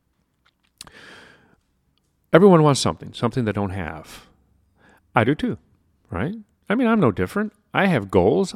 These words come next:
I have things that I want to accomplish in life, things that I haven't yet accomplished. However,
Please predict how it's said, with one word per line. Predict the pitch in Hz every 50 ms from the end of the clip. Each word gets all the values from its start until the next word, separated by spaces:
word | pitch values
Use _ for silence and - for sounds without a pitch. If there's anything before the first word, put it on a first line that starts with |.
| - _
I | 135 139
have | 170 185 165 -
things | - 113 101 98 90 95
that | 98 87
I | 87 87
want | 90 85 87 85 85 85 87 92 104 -
to | - -
accomplish | 110 - - 95 82 85 - - 104 - -
in | 110 101
life, | 104 110 147 170
things | - - 104 101 95 -
that | 95 87
I | 85 87
haven't | - - - 90 87 95 -
yet | - 90 87 104
accomplished. | 127 - - 175 202 254 - - 147 - - - - _ - _ _ _ - - - - - - - - _ - - _ _ - _ _ _ _ _ _ _ _ _ _ _ _ _ _ _ _ _ _ - _ _
However, | - 156 170 214 190 120 156 185